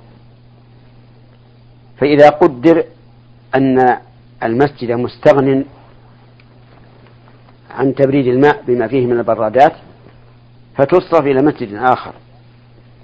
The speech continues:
يشترى له بذلك برادات، لأن شرب الماء أفضل من المكيف.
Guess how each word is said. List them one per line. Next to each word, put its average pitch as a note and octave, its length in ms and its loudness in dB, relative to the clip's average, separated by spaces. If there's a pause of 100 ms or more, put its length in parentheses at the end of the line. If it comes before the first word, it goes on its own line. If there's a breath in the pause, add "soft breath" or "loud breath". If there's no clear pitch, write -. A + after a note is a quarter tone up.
(1400)
يشترى B2 380 0
له A#2+ 180 -4
بذلك A2+ 380 -4
برادات، G2 460 -8 (2250)
لأن B2+ 420 -4
شرب C3 320 -4
الماء A#2 400 -2
أفضل C3 340 -2
من A#2+ 180 -4
المكيف. A2 520 -8